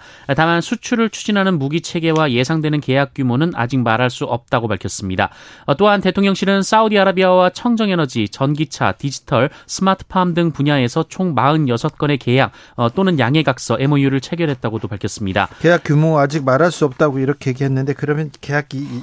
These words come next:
Speaker 2: 좀 체결되고 얘기해도 되는데, 우리는, 어,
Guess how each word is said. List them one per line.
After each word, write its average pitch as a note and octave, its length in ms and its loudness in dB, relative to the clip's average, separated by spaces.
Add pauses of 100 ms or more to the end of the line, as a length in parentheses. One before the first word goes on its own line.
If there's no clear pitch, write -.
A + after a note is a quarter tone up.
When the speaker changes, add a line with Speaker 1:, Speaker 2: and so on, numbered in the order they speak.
Speaker 2:
좀 B2+ 280 -6
체결되고 G3 800 0
얘기해도 C#3+ 500 -2
되는데, C3 540 -4 (340)
우리는, E3 440 2 (440)
어, D#3 380 0